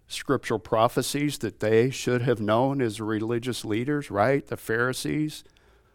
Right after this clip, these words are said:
the Sanhedrin, the scribes, the lawyers, even the Sadducees. The very scrolls that he read in their presence,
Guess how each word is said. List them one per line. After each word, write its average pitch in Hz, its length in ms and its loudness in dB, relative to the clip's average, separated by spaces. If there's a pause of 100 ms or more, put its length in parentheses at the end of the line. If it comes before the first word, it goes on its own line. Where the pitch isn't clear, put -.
(180)
the - 80 -10
Sanhedrin, 127 800 -2
the 95 120 -4
scribes, 123 680 4
the 107 140 -4
lawyers, 127 720 2 (360)
even 120 300 2
the 113 80 0
Sadducees. 131 960 -4 (1400)
The 117 120 0
very 123 340 4
scrolls 131 680 -2
that 110 140 -6
he 117 180 -4
read 113 400 2
in 110 120 0
their 107 120 -2
presence, 123 720 -2